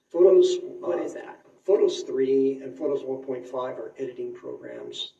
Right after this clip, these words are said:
Speaker 1: that, um, Macintosh or Apple put out with their product. It's for, uh, editing photos. In other words, you would put a photo in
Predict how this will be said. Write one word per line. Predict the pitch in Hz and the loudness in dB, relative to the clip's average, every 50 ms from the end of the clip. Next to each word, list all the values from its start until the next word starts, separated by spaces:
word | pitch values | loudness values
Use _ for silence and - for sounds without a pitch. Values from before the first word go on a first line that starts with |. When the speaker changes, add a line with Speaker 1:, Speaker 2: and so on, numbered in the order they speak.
| _ _ _ | _ _ _
Speaker 1:
that, | 135 120 117 - - - - _ - | -6 -6 -4 -6 -8 -12 -16 _ -18
um, | - - - 135 - - _ _ _ _ _ _ _ | -16 -16 -14 -16 -16 -20 _ _ _ _ _ _ _
Macintosh | - 135 120 120 - - - - - 123 - - - - - - | -10 -8 -8 -6 -8 -8 -10 -12 -12 -12 -12 -12 -12 -14 -12 -14
or | - - - - | -14 -14 -12 -12
Apple | - - - - - 120 - - - | -12 -12 -8 -4 -4 -4 -4 -4 -4
put | - - | -4 -4
out | - - - - - - - | -4 -4 -6 -8 -10 -10 -8
with | - - - - | -8 -8 -8 -8
their | - - - - | -8 -8 -8 -8
product. | - - - - - - - - - - - _ _ _ _ _ _ _ _ _ _ _ _ _ _ | -12 -8 -6 -6 -4 -4 -6 -10 -16 -20 -20 _ _ _ _ _ _ _ _ _ _ _ _ _ _
It's | - 135 135 135 - | -2 -2 -2 -2 -4
for, | - 135 131 120 117 - - - - | -4 -2 0 0 2 0 -2 -4 -8
uh, | - 113 117 - - 135 | -12 -14 -14 -14 -8 -8
editing | 135 - - - - - - | -8 -6 -6 -8 -10 -10 -10
photos. | - - - - - - - - - - - _ _ _ _ _ _ _ _ _ | -10 -8 -8 -8 -8 -10 -12 -14 -16 -20 -20 _ _ _ _ _ _ _ _ _
In | - - | -8 -6
other | - - - - | -4 -4 -2 -2
words, | - - - - | -2 -2 -2 0
you | 370 359 | 0 0
would | 349 - - - | 0 0 -2 -4
put | - - | -6 -6
a | - - | -6 -4
photo | - 131 127 127 120 113 - | -4 -2 -2 0 -2 -2 -2
in | 135 143 139 123 120 117 - - | -2 -2 -2 -4 -4 -6 -8 -12